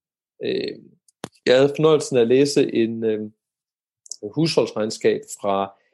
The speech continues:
Eleanor af Montfort, øh, grevinde af Montfort, hvis, hvis mand Simon de Montfort, engelsk, øh, adelsmand i tolv hundrede-tallet. Han er, han har gjort oprør mod kongen og har, og har i virkeligheden taget magten ind i London.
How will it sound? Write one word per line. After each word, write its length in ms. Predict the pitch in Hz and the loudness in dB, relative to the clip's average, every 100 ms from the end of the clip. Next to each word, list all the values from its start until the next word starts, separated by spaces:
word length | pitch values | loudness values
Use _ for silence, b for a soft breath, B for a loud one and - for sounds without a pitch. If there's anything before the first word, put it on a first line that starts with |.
| b _ | b _
Eleanor 680 | 135 127 139 160 147 104 107 | 0 4 4 4 4 4 4
af 60 | 107 | 4
Montfort, 720 | 107 127 151 - 104 - - - - - | 2 2 0 -4 -4 -4 -12 -16 -18 -16
øh, 140 | 107 95 | -14 0
grevinde 460 | 113 123 127 147 | 2 4 4 4
af 100 | 117 | 2
Montfort, 520 | 101 123 - 104 107 - | 0 -4 -6 -6 -6 -10
hvis, 240 | 107 107 - | -8 -6 -6
hvis 200 | 110 120 | -6 0
mand 180 | 131 | 0
Simon 540 | - - 165 151 156 139 | 2 0 2 4 2 2
de 60 | |
Montfort, 520 | 98 98 104 98 90 - _ _ _ _ _ | -4 -6 -8 -6 -6 -8 _ _ _ _ _
engelsk, 560 | 127 120 98 - - - | -2 0 -2 -6 -6 -4
øh, 300 | 98 95 98 113 - | -2 -4 -6 -10 -10
adelsmand 560 | 107 127 117 - 104 104 | -4 0 0 0 -8 0
i 40 | |
tolv 160 | 127 127 | 0 0
hundrede-tallet. 440 | 113 101 - 95 - _ _ _ - | -6 -6 -6 -8 -10 _ _ _ -2
Han 140 | 135 | 0
er, 220 | 127 110 | 2 2
han 100 | 123 | 0
har 60 | 123 | 2
gjort 200 | 113 127 | 4 4
oprør 180 | 180 151 | 4 0
mod 140 | 107 | -2
kongen 420 | - 131 143 151 | 2 2 4 2
og 80 | 117 | 2
har, 240 | 101 - - | -2 -8 -8
og 60 | |
har 60 | 117 | -4
i 40 | |
virkeligheden 260 | 117 120 117 | -2 0 0
taget 200 | 123 120 | 2 2
magten 340 | 117 - 113 | 2 -2 -8
ind 160 | 98 101 | -8 -10
i 20 | |
London. 400 | 101 95 110 123 | -8 -8 -8 -12